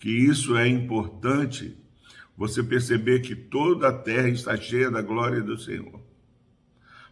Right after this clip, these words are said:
Porque o texto, ele começa nos informando que essa visão grandiosa de Isaías, ela se dá no ano da morte do rei Uzias.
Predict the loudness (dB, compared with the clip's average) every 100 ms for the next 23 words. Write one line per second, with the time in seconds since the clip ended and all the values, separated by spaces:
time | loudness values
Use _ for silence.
0 | _ -14 0 2 2 0 0 0 -4 -4
1 | -2 0 0 0 -4 -4 -4 -2 0 0
2 | 0 -2 -6 -8 -16 -20 -20 -20 -6 2
3 | 6 6 4 2 2 0 0 0 0 0
4 | 2 2 2 2 4 6 6 6 2 0
5 | -4 -6 -10 -18 -20 _ _ -12 -4 -2
6 | 2 2 2 2 0 -2 -6 -18 -20 0
7 | 4 4 2 0 0 6 6 6 0 -2
8 | 2 2 2 2 0 0 0 2 2 2
9 | 2 2 2 0 -6 -6 -2 -2 0 2
10 | 2 2 0 -4 -6 -6 -14 -20 -20 -20
11 | -20